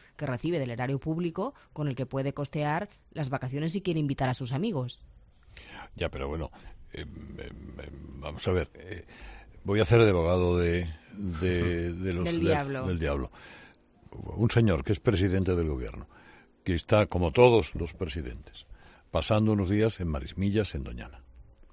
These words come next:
Speaker 2: Bueno, que no es precisamente, eh, Disney World, ¿eh? Eh, es muy bonito,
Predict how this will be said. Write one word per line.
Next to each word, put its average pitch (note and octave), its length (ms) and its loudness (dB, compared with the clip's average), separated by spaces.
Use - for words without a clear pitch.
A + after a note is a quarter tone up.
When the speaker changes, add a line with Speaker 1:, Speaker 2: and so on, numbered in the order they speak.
Speaker 2:
Bueno, D2+ 200 -10
que D#2 100 -10
no C#2 280 -4
es C#2+ 100 -6
precisamente, D2+ 880 -4
eh, C#2 220 -6
Disney D2+ 320 -4
World, F#2+ 320 0
¿eh? D2 180 -4
Eh, - 80 -12
es - 80 -12
muy A#1+ 140 -10
bonito, A2+ 680 4